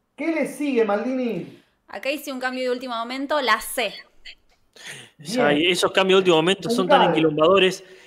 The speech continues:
Speaker 3: ¿Por cuál vamos?
Speaker 2: La cuarta.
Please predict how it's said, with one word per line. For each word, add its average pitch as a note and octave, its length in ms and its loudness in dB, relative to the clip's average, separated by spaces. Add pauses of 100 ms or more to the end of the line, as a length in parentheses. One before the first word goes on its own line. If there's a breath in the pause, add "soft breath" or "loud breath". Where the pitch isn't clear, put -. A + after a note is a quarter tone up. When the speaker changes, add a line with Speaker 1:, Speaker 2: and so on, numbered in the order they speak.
(240 soft breath)
Speaker 3:
¿Por F3 160 4
cuál C4 160 8
vamos? D#4 500 6 (520)
Speaker 2:
La A3 200 -8
cuarta. G#3 480 -8